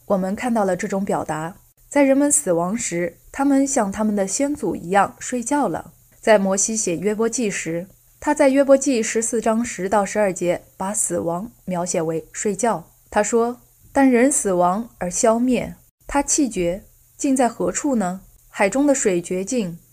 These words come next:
江河消散干涸，人也是如此，躺下不再起来，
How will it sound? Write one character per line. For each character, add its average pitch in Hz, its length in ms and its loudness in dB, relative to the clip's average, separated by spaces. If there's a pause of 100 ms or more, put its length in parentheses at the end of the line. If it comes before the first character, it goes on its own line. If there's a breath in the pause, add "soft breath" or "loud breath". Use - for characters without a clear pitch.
(200)
江 311 240 0
河 202 240 0
消 262 200 0
散 240 220 -2
干 233 240 -2
涸， 170 380 -6 (260)
人 240 180 6
也 302 120 0
是 214 180 -4
如 196 220 -2
此， - 420 -6 (360)
躺 160 260 -6
下 185 400 -2
不 175 140 -8
再 190 160 -6
起 180 180 -6
来， 160 300 -4